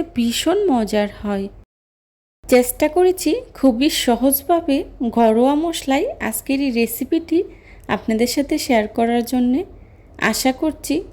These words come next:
আমার আজকের এই রেসিপিটি আপনাদের কাছে খুবই ভালো লাগবে। যদি ভালো লাগে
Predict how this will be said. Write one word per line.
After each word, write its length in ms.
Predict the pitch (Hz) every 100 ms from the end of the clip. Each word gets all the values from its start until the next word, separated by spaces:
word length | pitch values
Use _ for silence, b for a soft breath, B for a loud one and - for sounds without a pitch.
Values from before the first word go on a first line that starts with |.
| -
আমার 280 | 220 240 269
আজকের 380 | 226 214 - 233
এই 120 | 220
রেসিপিটি 680 | 214 214 - 269 - 277 254 320 B B B B
আপনাদের 420 | 214 220 214 214
কাছে 280 | 220 254 254 302
খুবই 360 | - 262 277
ভালো 280 | 269 262 262
লাগবে। 420 | 262 262 254 - 349 - b b b b
যদি 280 | 214 220 214 208
ভালো 260 | 208 214 226
লাগে 340 | 294 285 262